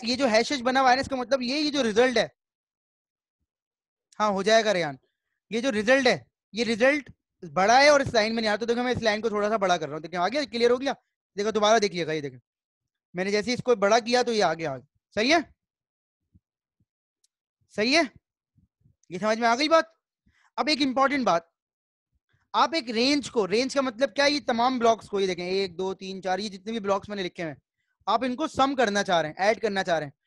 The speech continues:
तो देखें, बहुत सारे लोग आपस में sum हो सकते हैं,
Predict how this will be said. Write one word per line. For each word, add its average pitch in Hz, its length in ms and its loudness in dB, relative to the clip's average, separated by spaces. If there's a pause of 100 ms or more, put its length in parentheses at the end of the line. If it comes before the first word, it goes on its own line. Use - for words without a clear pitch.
(180)
तो 220 60 -6
देखें, 233 200 0 (180)
बहुत 190 300 0
सारे 269 260 2
लोग 262 240 4
आपस 240 280 2
में 311 120 -2
sum 269 260 2
हो 220 120 0
सकते 175 280 -10
हैं, 135 100 -14